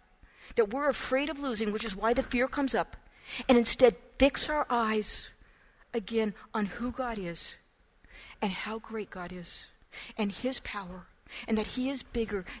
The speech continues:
than even this person who's about ready to step on me and squish me out.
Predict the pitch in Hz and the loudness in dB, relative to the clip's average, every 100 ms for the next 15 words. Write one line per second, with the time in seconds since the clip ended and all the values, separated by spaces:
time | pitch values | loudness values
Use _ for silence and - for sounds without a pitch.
0 | - 214 208 220 254 254 240 - 226 233 | -2 -2 -2 -4 -2 0 -2 -4 -6 -4
1 | 208 208 208 185 190 180 196 - 208 190 | -4 -4 -4 -4 -6 -8 -10 -6 -6 -4
2 | 180 175 175 - - 165 - 165 147 - | -4 -2 -4 -6 -8 -8 -6 -6 -6 -10